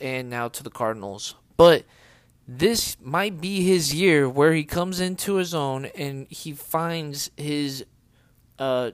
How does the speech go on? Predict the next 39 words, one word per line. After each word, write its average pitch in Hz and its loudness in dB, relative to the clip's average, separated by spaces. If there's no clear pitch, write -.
true 214 -6
starting 175 -4
potential 151 -6
and, 135 -6
uh, 143 -4
he 180 -10
reaches 156 -4
that, 135 2
that 139 -2
caliber 147 2
because 135 -4
he, 165 -10
he 185 -2
has 185 2
all 175 0
the 185 0
metrics 156 0
that 135 2
you 143 2
would 131 0
really 147 0
want 127 -4
in 139 -4
a 131 -4
receiving 135 -6
tight 110 -2
end, 104 -6
you 139 -8
know, 127 -4
'cause 139 -6
we're 151 -14
talking 196 -2
about 180 -2
fantasy 175 -4
here. 120 -2
We're 117 -6
not 131 -4
talking 139 -2
about, 131 2